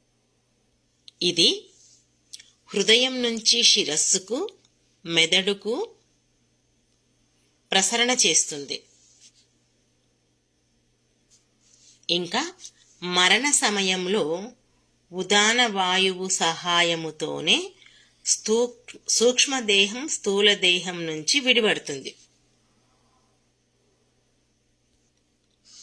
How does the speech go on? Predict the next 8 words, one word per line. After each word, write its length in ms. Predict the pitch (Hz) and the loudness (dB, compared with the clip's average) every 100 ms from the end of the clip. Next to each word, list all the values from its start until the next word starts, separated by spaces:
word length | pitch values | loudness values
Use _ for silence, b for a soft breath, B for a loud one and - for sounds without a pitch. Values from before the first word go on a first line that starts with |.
| B B B - 185 | B B B -10 -8
అంటే 380 | 180 285 349 - - _ _ _ - | 0 -2 -2 -14 -20 _ _ _ -8
మనకు, 520 | 185 170 175 175 - - | -4 -4 -4 -8 -10 -10
మనం 260 | 185 185 | -4 0
ఏడుస్తున్నామంటే 1080 | 180 196 220 - 220 190 180 180 185 359 427 - _ 196 | 2 4 2 2 -2 -4 -4 -8 -2 -2 -4 -12 _ -6
ఈ 120 | 196 | -4
వాయువు 340 | 185 180 202 | -2 2 2
పనిచేస్తేనే 840 | 214 190 180 180 180 190 202 349 427 - _ - | 2 -2 -4 -4 -2 -2 0 -2 -2 -16 _ -6
ఏడుస్తాం. 460 | 175 175 165 - | -2 0 -2 -6